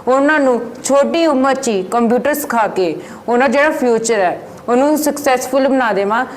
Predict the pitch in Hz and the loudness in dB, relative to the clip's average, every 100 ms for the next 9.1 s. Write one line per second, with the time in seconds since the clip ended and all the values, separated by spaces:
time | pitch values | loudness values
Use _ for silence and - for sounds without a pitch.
0 | - 190 220 285 302 269 233 226 226 226 | -8 -4 0 2 2 2 2 2 0 -4
1 | - 196 240 269 220 247 233 - 240 - | -4 2 4 4 4 4 2 0 -4 -6
2 | - 214 233 240 233 208 226 247 240 247 | -6 -2 0 2 0 0 0 0 0 0
3 | 277 285 240 190 240 285 - - - 285 | 0 0 0 2 2 0 -4 -10 0 2
4 | 277 233 233 247 214 185 185 196 240 277 | 4 2 0 0 2 2 0 2 2 2
5 | - - - - 240 262 269 - 277 294 | -4 -14 -4 2 4 4 0 2 4 4
6 | 240 262 220 262 302 302 254 254 254 226 | 2 0 2 2 0 2 2 2 2 2
7 | 247 262 254 208 233 277 214 220 - 294 | 2 2 0 0 0 0 0 -2 -2 0
8 | 240 220 247 - - 220 202 208 180 156 | 2 2 -2 -4 -2 0 2 2 2 0
9 | 151 | -2